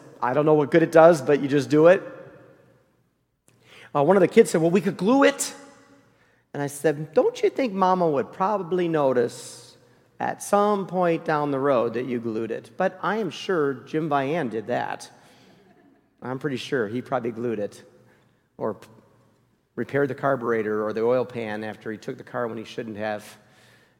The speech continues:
You know, you're pretty handy, so maybe you were able to hide it. What do you do? Well, what's the right thing to do?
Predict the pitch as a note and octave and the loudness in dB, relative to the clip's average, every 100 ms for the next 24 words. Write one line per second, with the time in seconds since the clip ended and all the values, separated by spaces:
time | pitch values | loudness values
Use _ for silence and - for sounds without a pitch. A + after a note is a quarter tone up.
0 | - A2 G#2 G2 G2+ _ _ - - A#2 | -14 -12 -10 -12 -16 _ _ -10 -8 -6
1 | A2 A#2+ A2 G#2+ G#2 - A2 A2 - - | -6 -6 -6 -8 -10 -8 -6 -6 -12 -16
2 | A#2 A#2 B2+ B2+ B2 A#2 A#2+ A2+ A2 A#2 | -10 -8 -6 -4 -2 -2 -2 -4 -4 -2
3 | A#2 A#2+ - - - _ _ _ _ - | -2 -4 -10 -20 -20 _ _ _ _ -20
4 | - _ _ _ _ _ _ _ _ _ | -20 _ _ _ _ _ _ _ _ _
5 | _ _ _ _ _ F3+ G3+ G#3 B3+ A#2 | _ _ _ _ _ -6 -2 0 0 -2
6 | - - - - _ _ _ _ _ _ | -8 -20 -20 -20 _ _ _ _ _ _
7 | _ - B2+ B2+ - - - _ _ _ | _ -4 -2 -2 -4 -18 -20 _ _ _
8 | _ _ _ _ _ _ _ _ - B2+ | _ _ _ _ _ _ _ _ -14 -10
9 | G#2+ C3+ D3 G#2 G2 G2 G#2 | -4 -4 -4 -10 -14 -14 -16